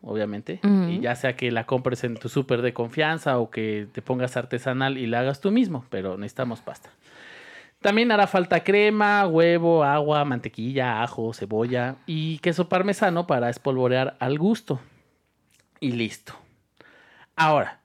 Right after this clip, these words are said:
Speaker 1: que si lo que se te antoja es cocinar un espagueti al estilo Cosimo Rumo,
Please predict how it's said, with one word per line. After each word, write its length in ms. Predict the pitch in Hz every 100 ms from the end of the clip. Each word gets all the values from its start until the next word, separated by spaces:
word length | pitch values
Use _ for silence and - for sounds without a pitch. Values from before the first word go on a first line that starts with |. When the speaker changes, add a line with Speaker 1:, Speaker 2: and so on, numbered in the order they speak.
| _ _ -
Speaker 1:
que 100 | 127
si 160 | 127
lo 160 | 120 117
que 120 | 120
se 120 | 117
te 140 | 117 120
antoja 420 | 120 156 151 117
es 100 | 113
cocinar 540 | - 127 127 135 135 -
un 160 | 147 151
espagueti 720 | - 120 120 143 139 104 98 -
al 240 | 113 113
estilo 640 | 113 - 160 143 123 - _
Cosimo 680 | - 151 - 139 135 139 -
Rumo, 560 | 160 190 165 127 185